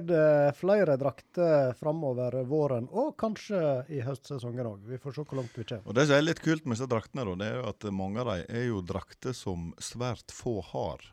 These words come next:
Speaker 1: Mhm.
Speaker 2: Nå henger jo det en, eh, Kristiansund-vimpel der, så det er vel ikke noe hemmelighet at vi òg fikk ei drakt med dem.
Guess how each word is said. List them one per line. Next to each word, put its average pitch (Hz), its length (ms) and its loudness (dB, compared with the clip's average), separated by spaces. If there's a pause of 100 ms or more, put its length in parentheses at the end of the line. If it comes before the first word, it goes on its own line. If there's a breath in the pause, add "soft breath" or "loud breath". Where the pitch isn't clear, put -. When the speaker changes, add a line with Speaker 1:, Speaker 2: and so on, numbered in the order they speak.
(420)
Speaker 1:
Mhm. 117 400 -8 (360)
Speaker 2:
Nå 110 100 -8
henger 120 240 -4
jo 95 120 -2
det 92 100 -2
en, 92 240 -6
eh, 87 140 -8
Kristiansund-vimpel 90 1080 -8
der, 80 220 -12
så 95 180 -16
det 101 100 -8
er 107 40 -8
vel 104 140 -8
ikke 87 160 -12
noe 92 360 -8
hemmelighet 95 540 -6
at 80 120 -12
vi 92 80 -8
òg 98 240 -6
fikk - 300 -10
ei 87 140 -8
drakt - 400 -10
med 87 120 -8
dem. 107 180 -2